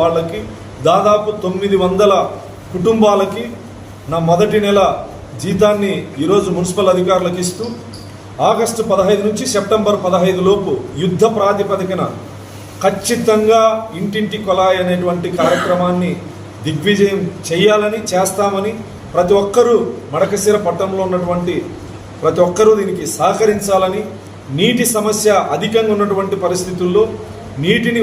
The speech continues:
వృధా చేయాల్సినటువంటి బాధ్యత మన మీద ఉంది. అదేవిధంగా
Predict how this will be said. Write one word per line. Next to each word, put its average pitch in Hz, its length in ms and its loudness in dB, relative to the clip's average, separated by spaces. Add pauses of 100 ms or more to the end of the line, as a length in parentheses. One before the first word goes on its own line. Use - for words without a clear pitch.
(120)
వృధా 180 280 4 (120)
చేయాల్సినటువంటి 190 720 0 (440)
బాధ్యత 220 380 2 (100)
మన 196 160 -2
మీద 196 220 -2
ఉంది. 196 180 -6 (380)
అదేవిధంగా 226 580 4